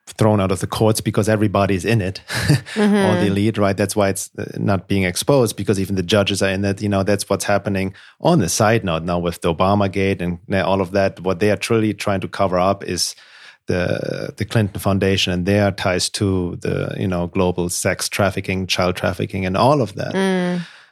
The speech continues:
Speaker 1: Um, but, you know, so she contacted me. She thanked me, uh, for, you know, p-, spreading awareness. And we actually, um, got in contact personally. We, we talked on the phone a few times, and then she told me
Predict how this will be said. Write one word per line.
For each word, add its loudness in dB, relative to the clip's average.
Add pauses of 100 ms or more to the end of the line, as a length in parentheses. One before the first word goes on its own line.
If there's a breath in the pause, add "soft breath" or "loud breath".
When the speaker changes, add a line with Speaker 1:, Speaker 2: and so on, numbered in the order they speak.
(160 loud breath)
Speaker 1:
Um, 2 (100)
but, 0
you 2
know, 4
so 2
she 2
contacted 2
me. 2
She -2
thanked 0
me, 0
uh, -4 (100)
for, 0
you 0
know, 0 (140)
p-, -8
spreading 0
awareness. 4
And 2
we 4
actually, 0 (200)
um, -6
got 0
in 0
contact 0
personally. 2
We, -2
we -4
talked 0
on 0
the 2
phone 2
a 2
few 0
times, 2
and 0
then 0
she 0
told 0
me -2